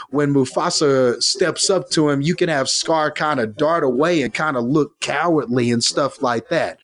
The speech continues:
You can't really do that with real lions all the time. So you can't really do some of those facials and some of those expressions. So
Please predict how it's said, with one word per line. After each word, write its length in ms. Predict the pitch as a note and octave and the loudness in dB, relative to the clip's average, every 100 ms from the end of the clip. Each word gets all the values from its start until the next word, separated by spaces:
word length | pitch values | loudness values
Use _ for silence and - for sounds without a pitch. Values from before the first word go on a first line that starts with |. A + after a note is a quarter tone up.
| - | -6
You 420 | C#3+ G#3+ D4 D#4+ | 2 6 6 4
can't 340 | - D4 B3 F3+ | 0 2 2 2
really 340 | G#3+ G3 E3 | 2 2 0
do 380 | A#2 D3+ G#3+ G#3+ | 0 2 2 2
that 340 | G#3 F#3+ F3+ | 0 -2 0
with 260 | E3+ F3+ C#3+ | 0 2 2
real 380 | F3 G3 D#3+ B2+ | 2 4 2 2
lions 800 | C#3+ D3+ D3 A2+ E2 E2+ - - | 2 2 0 -2 -6 -4 -6 -2
all 240 | D3+ C3 B2 | 0 2 0
the 120 | B2 | -2
time. 420 | - A#2 F2+ F2+ - - - | -2 -2 -2 -6 -8 -10 -6
So 360 | - G#3+ G3+ E3+ | -2 2 4 4
you 220 | E3 A3 | 4 2
can't 340 | - B3+ A3 | 0 0 0
really 500 | F#3 A3 G3+ F3+ A#2+ - | 0 2 2 2 -2 -2
do 320 | G3 A3 G3+ | 2 2 2
some 340 | - - F#3 | 0 0 0
of 140 | F#3+ D#3+ | 0 0
those 340 | E3 D#3+ - | 0 0 -2
facials 680 | - F3 G3+ - D3 A2 - | -2 0 0 0 0 0 -2
and 160 | D#3+ | -2
some 240 | - F#3 F#3 | 0 0 0
of 100 | E3+ | 2
those 220 | E3 D3 | 0 2
expressions. 840 | C3+ - - F3 F3+ - G#2 G2+ - - - | 0 -2 -2 -2 0 0 -2 -4 -10 -14 -6
So 640 | - - G3+ F#3 E3+ D3+ | -2 0 2 4 4 2